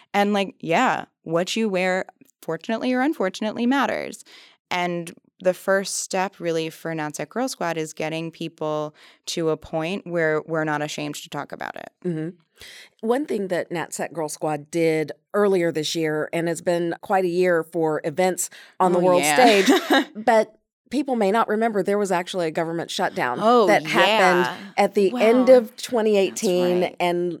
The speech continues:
Speaker 2: went into early twenty nineteen, early January
Speaker 1: Yeah.
Speaker 2: of twenty nineteen.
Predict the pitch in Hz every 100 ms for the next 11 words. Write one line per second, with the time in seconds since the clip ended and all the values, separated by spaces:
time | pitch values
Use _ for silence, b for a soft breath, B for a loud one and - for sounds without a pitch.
0 | - 185 185 185 190 185 220 180 - 190
1 | 190 185 175 190 175 165 170 175 - 160
2 | 151 143 170 160 165 175 165 151 B B
3 | 175 185 180 214 196 175 185 - 160 139